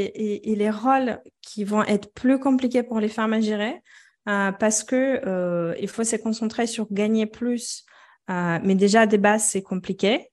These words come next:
avec les congés de maternité, avec tout ce qui se passe, et cetera. Donc, on va pas avoir autant de promotions, on va pas être autant payé, euh, dans certains cas. C'est plutôt les femmes qui, qui vont prendre les, euh, congés, euh, pour les enfants, c'est plutôt la femme qui est à quatre-vingts pour cent,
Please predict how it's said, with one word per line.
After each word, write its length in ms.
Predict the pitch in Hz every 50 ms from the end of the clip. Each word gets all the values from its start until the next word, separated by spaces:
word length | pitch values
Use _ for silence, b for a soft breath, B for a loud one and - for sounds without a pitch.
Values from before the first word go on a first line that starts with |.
| _ _ _
avec 280 | 190 190 185 175 175 -
les 80 | 180
congés 240 | - - 185 190 185
de 40 | 185
maternité, 600 | 180 180 175 180 175 175 175 175 175 180 175 214
avec 200 | 214 196 175 185
tout 120 | - - - -
ce 120 | - - -
qui 100 | - 185
se 80 | -
passe, 260 | - 185 185 - -
et 20 | - -
cetera. 400 | - 175 - 180 175 196 208 202
Donc, 160 | 190 180 175 -
on 40 | 175
va 140 | 170 170 170
pas 320 | 165 190 185 175 - - - _ _ _
avoir 300 | 180 175 175 170 180 -
autant 220 | 175 - - 196
de 120 | 190 185
promotions, 480 | 185 - - 190 180 180 180 - - 214
on 60 | 202 196
va 140 | 185 175
pas 140 | 175 180 170
être 140 | 170 170 -
autant 200 | 170 - 185 170 170 165 - _ _ _ _ _
payé, 340 | 185 175 175 190 202 196
euh, 180 | 180 165 160 165 196 196 - -
dans 160 | - - 165 175
certains 360 | - 185 - - - 185 175
cas. 200 | - 196 196 196 B B B B B B -
C'est 180 | - - 214
plutôt 220 | 196 214 202 - 196
les 80 | 185 185
femmes 180 | - 196 196
qui, 100 | 196 - -
qui 120 | - 185
vont 80 | 175 175
prendre 300 | - - 185 180 185 175 - _
les, 280 | 175 165 160 160 156 156
euh, 40 | 156 - _
congés, 520 | - - 185 185 175 175 185 180 185 180
euh, 200 | 170 160 156 151 156 - - _ _ _
pour 120 | - 208
les 200 | 196 190 180 180
enfants, 360 | 185 180 180 - 196 185 190
c'est 140 | 190 - 180
plutôt 240 | - 202 175 - 185
la 100 | 170 170
femme 180 | - 185 175 175
qui 120 | - 170
est 120 | 156 -
à 60 | 170 165
quatre-vingts 440 | - 170 - - - 165 160 156
pour 140 | 165 - 160 -
cent, 160 | - 170